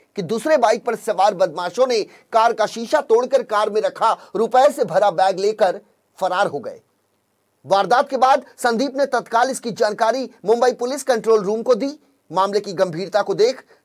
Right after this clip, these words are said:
तत्काल समता नगर पुलिस मौके पर पहुंची और फिर संदीप के बयान के आधार पर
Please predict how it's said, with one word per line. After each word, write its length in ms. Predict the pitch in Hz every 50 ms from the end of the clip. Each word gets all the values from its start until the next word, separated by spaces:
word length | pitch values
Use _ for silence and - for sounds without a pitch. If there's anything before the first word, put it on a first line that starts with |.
| _ -
तत्काल 420 | 240 196 - - 233 247 269 294
समता 300 | 269 269 233 220 254 226
नगर 200 | 202 208 202 -
पुलिस 360 | - - 208 208 208 226 220 - _ _ _ _
मौके 300 | 151 196 233 262 262 277
पर 140 | 262 - 214
पहुंची 520 | 175 131 160 180 175 175 247 277 269 269 - - _
और 100 | - 160
फिर 300 | 170 - 254 277 247 170 - _ - -
संदीप 300 | 240 226 214 269 285 -
के 120 | - 262
बयान 320 | 202 220 220 214 214 220
के 100 | 220 -
आधार 360 | 220 202 196 170 156 208 240 262
पर 240 | - 226 208 196